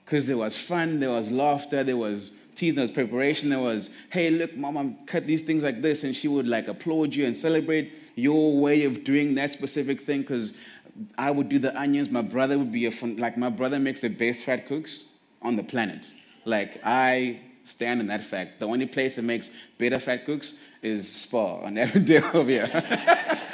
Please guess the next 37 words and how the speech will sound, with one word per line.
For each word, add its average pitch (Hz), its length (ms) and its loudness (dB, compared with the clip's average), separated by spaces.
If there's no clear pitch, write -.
Um, 139 580 8
so 160 180 2
he's, 190 260 6
like, 151 400 4
he's 180 180 2
pretty 208 300 4
good 156 220 6
at 147 180 6
baking 147 400 8
some 147 180 -2
stuff, 143 300 -4
so 127 120 -2
he 143 300 0
would 135 180 4
bake, 135 320 6
but 139 140 2
it 175 80 6
was 170 180 4
just 175 220 2
a 151 80 4
beautiful, 147 760 0
beautiful 131 440 2
time. 95 360 -12
And 143 180 6
the 147 60 4
moment 196 440 6
that 131 200 0
this 196 280 6
is 170 280 4
where 139 400 6
we 135 120 6
place 151 440 2
the 123 80 -6
stock - 380 0
to 131 140 2
experience 160 680 2
family, 127 600 0